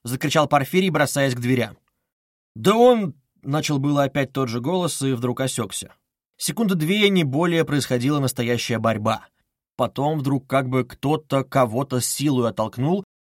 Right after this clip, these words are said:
и вслед за тем какой-то очень бледный человек шагнул прямо в кабинет Порфирия Петровича.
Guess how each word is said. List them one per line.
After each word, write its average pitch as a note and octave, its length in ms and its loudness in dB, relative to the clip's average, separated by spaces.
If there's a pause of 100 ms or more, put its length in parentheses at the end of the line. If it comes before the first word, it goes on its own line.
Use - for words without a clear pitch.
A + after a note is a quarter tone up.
и D3+ 140 0
вслед F3 280 2
за C3+ 140 0
тем F#3 280 0
какой-то E3 340 0
очень F#3 440 0
бледный C3+ 420 2
человек B2 480 -2
шагнул C3 600 0
прямо E3 420 0
в - 80 -8
кабинет B2+ 360 -4
Порфирия A2 460 -2
Петровича. G#2+ 520 -8